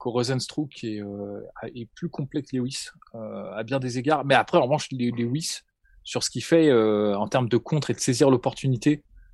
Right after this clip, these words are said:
euh, il te laisse aucune chance. Donc, euh, c'est, je sais pas si on peut dire que c'est exactement le même match-up. Ils, ils présentent des armes qui sont très similaires, tous les deux. Euh, je pense qu'il est vraiment particulier avec, euh, Lewis, c'est que comme il fait pas grand-chose pendant tout le combat,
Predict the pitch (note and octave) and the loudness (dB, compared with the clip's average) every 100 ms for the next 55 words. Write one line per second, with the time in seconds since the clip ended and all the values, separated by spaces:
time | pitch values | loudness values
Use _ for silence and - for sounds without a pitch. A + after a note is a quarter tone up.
0 | - _ _ _ - G2+ G2 G2+ G2 G2 | -20 _ _ _ -8 -6 -4 -6 -6 -6
1 | G2 - B2 A#2 A#2+ - B2 C3+ D#3 F3 | -6 -8 -2 4 4 4 2 2 4 2
2 | - - - B2 C3 - C3 B2+ - C3+ | 2 -8 -4 0 2 6 6 8 6 4
3 | - - - - F#3+ A#3+ G#3 E3 D#3+ D3+ | 0 -12 2 4 6 6 6 6 6 6
4 | F3+ - C3 - C3 D#3 - D3+ D3 C#3+ | 4 4 4 6 6 4 4 4 6 6
5 | C#3+ C#3+ C#3 F3+ - C3+ B2 F#3 C#3+ G3+ | 6 6 6 6 4 2 2 2 4 6
6 | F#3 F#3 D3 D#3+ D#3 - - - C3+ - | 6 6 8 6 6 2 -4 2 2 4
7 | C#3 D#3+ C3+ - _ _ _ _ _ - | 6 6 4 -2 _ _ _ _ _ -10
8 | - - - B2+ C#3 E3 - - - - | -10 -6 2 6 6 4 -2 -16 -16 -6
9 | A2 A2+ A2 F3+ F3 - A2+ G#2+ C#3+ D#3 | 4 4 6 4 4 4 4 6 6 6
10 | D3+ C#3 C#3 - C#3+ D#3+ B2+ A#2 - A2 | 6 2 0 0 4 6 6 4 4 4
11 | A2+ B2 D#3 - A#2+ A2 A2+ - C#3 B2+ | 6 6 6 4 0 0 0 2 2 0
12 | - C#3 - _ - B2 A#2+ C3 - E3 | 0 0 -2 _ 0 0 4 2 6 2
13 | C#3 C3 A#2 C3+ B2+ C#3 D#3+ | 4 0 -2 -2 0 4 4